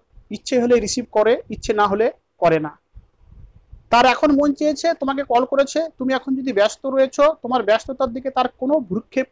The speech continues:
নেই, সে এখন তোমার সঙ্গে কথা বলবে, তোমাকে কথা বলতেই হবে। তার এখন তোমার সঙ্গে chatting করার ইচ্ছা হয়েছে, তোমাকে সমস্ত কাজ ফেলে তার সঙ্গে chatting করতে হবে। But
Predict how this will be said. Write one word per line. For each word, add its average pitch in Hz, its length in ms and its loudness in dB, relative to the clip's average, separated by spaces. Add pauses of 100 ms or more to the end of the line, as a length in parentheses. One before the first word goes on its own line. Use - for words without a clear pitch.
নেই, 285 200 -2 (280)
সে 277 120 0
এখন 311 400 2
তোমার 254 200 -4
সঙ্গে 254 300 -6
কথা 226 140 0
বলবে, 240 260 0
তোমাকে 226 380 -4
কথা 196 220 2
বলতেই 160 360 -2
হবে। 151 220 -10 (1120)
তার 254 140 6
এখন 294 240 2
তোমার 285 220 -2
সঙ্গে 294 200 -2
chatting 277 380 -2
করার 277 220 4
ইচ্ছা 269 200 -4
হয়েছে, 269 260 2
তোমাকে 262 320 -6
সমস্ত 254 460 -4
কাজ 247 340 -2
ফেলে 262 140 0
তার 233 160 2
সঙ্গে 254 240 -6
chatting 185 340 0
করতে 165 240 -4
হবে। 165 100 0
But 180 160 2